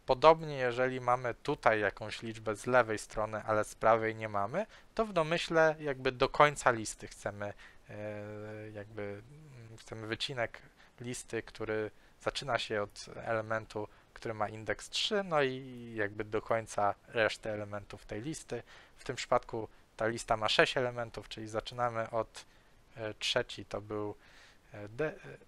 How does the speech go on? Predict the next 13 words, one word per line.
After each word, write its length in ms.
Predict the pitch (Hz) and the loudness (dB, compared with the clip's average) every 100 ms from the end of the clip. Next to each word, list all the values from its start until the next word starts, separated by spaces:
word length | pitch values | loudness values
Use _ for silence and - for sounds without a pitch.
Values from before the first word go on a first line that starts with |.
| - - - - _ 147 139 - - 151 160 180 - - - _ _ _ - - | -20 -20 -20 -20 _ -20 -20 -20 -20 -20 -20 -20 -20 -20 -20 _ _ _ -20 0
D, 460 | 113 101 107 175 208 - - - _ 160 | 4 6 6 4 0 -12 -20 -20 _ -8
no 200 | 190 214 | -4 -4
i 260 | 147 123 185 165 | -6 -8 -12 -16
z-, 320 | 135 127 123 | -12 -12 -4
pozostaje 600 | 117 113 - 131 131 107 | -2 -2 4 6 6 4
nam 340 | 104 104 107 - - | 2 2 0 -10 0
E 180 | 127 113 | 2 2
i 220 | 120 107 | 0 -8
F, 200 | 104 92 - - - - | -6 -8 -10 -20 -20 -12
czyli 320 | - 143 117 | -4 -4 -4
mamy 340 | 107 107 107 104 | -4 -4 -4 -6
po 140 | - | -10
prostu 500 | - 104 - - 107 | -6 -4 -4 -6 -6